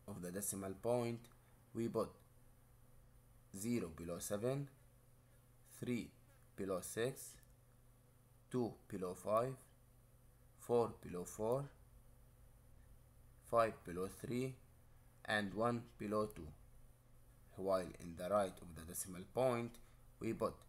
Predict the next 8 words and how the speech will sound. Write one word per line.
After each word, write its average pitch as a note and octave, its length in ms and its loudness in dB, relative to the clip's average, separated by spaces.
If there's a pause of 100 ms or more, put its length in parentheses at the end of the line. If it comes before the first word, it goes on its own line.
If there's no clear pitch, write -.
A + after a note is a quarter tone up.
(200)
six - 420 0 (340)
below F#2 240 0 (140)
three, C3+ 320 0 (880)
zero A2 280 4 (260)
below F#2+ 360 0
two, C3+ 360 4 (1300)
and G2+ 200 0 (200)
three B2 340 2